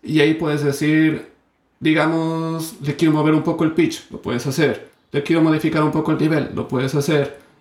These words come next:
Y también le puedes ponerlo para que tenga un, una diferencia de pitch aleatoria, lo cual hace que esos seis footsteps que vos has entregado en un principio ya no sean seis, sino que ahí vas a tener una infinita varia-,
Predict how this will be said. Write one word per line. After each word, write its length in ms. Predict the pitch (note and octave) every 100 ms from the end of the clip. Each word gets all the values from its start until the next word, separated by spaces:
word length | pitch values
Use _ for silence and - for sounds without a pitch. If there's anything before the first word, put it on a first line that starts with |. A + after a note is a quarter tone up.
| -
Y 100 | D3+
también 340 | D3+ D3 E3
le 60 | E3
puedes 460 | E3 E3+ E3 D#3 D#3 _ _ -
ponerlo 440 | C#3+ C#3 D3 D#3
para 160 | D3+ C#3
que 80 | C#3
tenga 240 | C#3 C#3
un, 540 | C3+ C3+ B2+ B2+ B2 B2 _ _ _ _ _ _ _ _
una 140 | B2+ C3
diferencia 520 | C#3 D#3+ D3+ D#3 D#3
de 120 | C3
pitch 500 | B2 - D3 C3+ - -
aleatoria, 760 | C3 C3 B2+ F#3+ G#3+ C3+ A#2 - _ _ _ _ _ _ _ _ _
lo 200 | - D3
cual 240 | D3+ F3+ E3
hace 480 | - C#3+ C3+ D#3+ D#3+ - - _ _ _
que 140 | - D#3
esos 220 | D3+ D3+
seis 380 | - F#3 G3+ G3+
footsteps 480 | - F3+ - D#3+ -
que 100 | C#3
vos 140 | C#3+
has 140 | C3+ C#3
entregado 280 | C3 C3
en 60 | C3
un 60 | B2+
principio 680 | C3 C3+ C3 B2+ C#3 F3 - _ _ _ _
ya 160 | - D3
no 140 | D#3
sean 300 | C#3+ C#3+ B2
seis, 420 | B2 - E3 C3+ -
sino 200 | C3 C3
que 440 | C#3+ B2+ A#2+ - -
ahí 140 | C#3
vas 140 | C#3+ C3+
a 40 |
tener 160 | C#3+ A2
una 220 | D3 -
infinita 460 | D#3 C3 D3+ E3 F3
varia-, 400 | C#3+ C3+ B2+ -